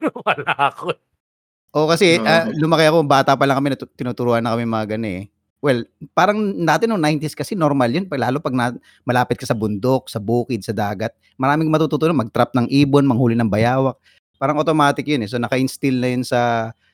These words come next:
Speaker 2: sa utak mo eh. Kaya nga nasa
Speaker 3: Hmm,
Speaker 2: preppers.
Speaker 3: tama
Speaker 2: By the way,
Speaker 3: yun.
Speaker 2: sa mga interested na, ano, ah, na, sa mga prepping, may F B group, ang, ah, Pinoy Preppers. So,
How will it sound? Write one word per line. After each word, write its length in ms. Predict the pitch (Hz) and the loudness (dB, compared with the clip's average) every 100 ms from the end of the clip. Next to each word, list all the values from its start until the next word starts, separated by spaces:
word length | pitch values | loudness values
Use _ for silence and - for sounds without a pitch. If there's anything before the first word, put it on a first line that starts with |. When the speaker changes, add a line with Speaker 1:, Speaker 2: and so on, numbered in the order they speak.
| _ | _
Speaker 2:
sa 160 | - 120 | -6 -4
utak 340 | 117 117 104 | -2 -2 -4
mo 160 | 127 127 | -4 -4
eh. 100 | 101 - _ | -4 -10 _
Kaya 200 | 131 123 | 0 0
nga 160 | 127 131 127 | 2 2 2
nasa 260 | 127 123 131 127 | 0 2 2 4
Speaker 3:
Hmm, 120 | 143 | 4
Speaker 2:
preppers. 400 | 127 123 120 135 | 4 2 2 2
Speaker 3:
tama 80 | 147 | 4
Speaker 2:
By 100 | 165 | 6
the 80 | |
way, 120 | 220 208 | 6 6
Speaker 3:
yun. 60 | |
Speaker 2:
sa 60 | 196 | 2
mga 180 | 190 190 185 180 - | 2 4 4 2 0
interested 460 | 185 165 165 165 156 | 0 0 0 0 0
na, 140 | 156 143 | 0 0
ano, 100 | 147 | 0
ah, 120 | 120 | -2
na, 120 | 120 120 117 - _ | -4 -6 -10 -14 _
sa 100 | - | -4
mga 180 | 131 127 | 0 0
prepping, 420 | 120 110 110 120 | 0 -2 -2 -2
may 160 | 117 113 | -2 -4
F 220 | 120 117 | -4 -4
B 160 | 117 113 | -4 -4
group, 260 | 113 127 _ _ _ _ _ - | -2 -4 _ _ _ _ _ -12
ang, 220 | 107 110 | -8 -4
ah, 240 | 104 104 | -4 -4
Pinoy 240 | - 123 117 | -4 -2 -2
Preppers. 680 | 117 101 - 104 104 - - | -2 -4 -2 -6 -6 -12 -14
So, 160 | 90 | -10